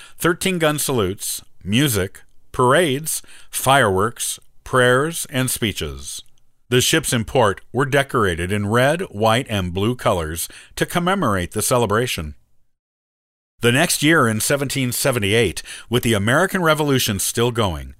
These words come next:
George Washington rewarded his troops with extra rations on July fourth, as well as an artillery salute. Overseas in France, colonial ambassadors John Adams and Benjamin Franklin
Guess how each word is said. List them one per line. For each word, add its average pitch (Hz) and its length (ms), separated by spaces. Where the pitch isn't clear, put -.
George 135 440
Washington 120 600
rewarded 104 680
his 156 220
troops 98 420
with 98 320
extra 147 380
rations 107 720
on 98 160
July 90 280
fourth, 80 460
as 139 180
well 135 440
as 127 180
an 135 80
artillery 117 480
salute. 113 560
Overseas 196 640
in 131 140
France, 95 640
colonial 135 580
ambassadors 110 640
John 107 300
Adams 127 380
and 104 160
Benjamin 110 380
Franklin 87 500